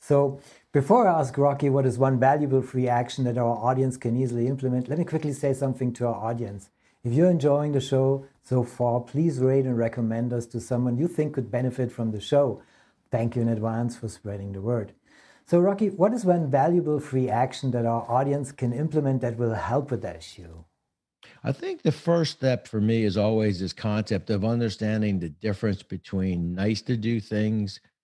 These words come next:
Speaker 2: and need to do things. And I think once you put 'em in these two categories, we love to do the nice to do things, right? They're nice to do. We may want to change the,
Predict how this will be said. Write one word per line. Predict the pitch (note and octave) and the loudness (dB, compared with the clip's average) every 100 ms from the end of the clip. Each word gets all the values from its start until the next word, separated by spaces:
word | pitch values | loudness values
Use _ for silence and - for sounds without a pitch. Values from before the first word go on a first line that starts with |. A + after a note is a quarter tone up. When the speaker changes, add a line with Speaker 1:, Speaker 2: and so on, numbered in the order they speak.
| _ _ - | _ _ -2
Speaker 2:
and | G2+ G2 | 2 4
need | G#2+ F#2 | 2 2
to | F2+ | -2
do | D#2+ D#2 | -4 -8
things. | - - _ _ _ _ _ _ _ _ _ | -14 -20 _ _ _ _ _ _ _ _ _
And | C3+ | 2
I | C#3 | 2
think | F#3 E3+ | 2 0
once | E3+ F#3 - | 2 2 2
you | G3 | 0
put | - D#3+ | 2 2
'em | D3 C#3 | 2 2
in | C3 | 2
these | B2 G#2+ | 0 0
two | B2+ A#2 | -2 0
categories, | A2+ G#2+ G#2+ F#2 F2 D#2+ G2 | 2 2 0 -2 -4 -6 2
we | D3+ | 4
love | D#3+ F#3+ | 4 4
to | D#3 | 2
do | C#3 D3 | 2 2
the | C#3 | 2
nice | B2 A#2 A#2+ - | 2 2 0 0
to | G#2+ | 0
do | F#2+ G2 | 2 0
things, | A2+ F#2 C2 C2 | 0 -2 -4 -8
right? | F#2 F#2 | -6 -4
They're | G2+ | 0
nice | G2 F#2+ - | 0 0 -2
to | F#2+ | -4
do. | A2+ D#3+ D#3 D3 | 0 2 2 2
We | B2 A2 | 2 0
may | G2 G#2 G2+ | 0 -2 -2
want | F#2+ G2+ G2+ G2+ | -2 -4 -4 -6
to | F#2 | -10
change | - G#2+ G#2+ G#2 E2+ | -2 0 2 0 -2
the, | D#2+ F2+ | -6 -8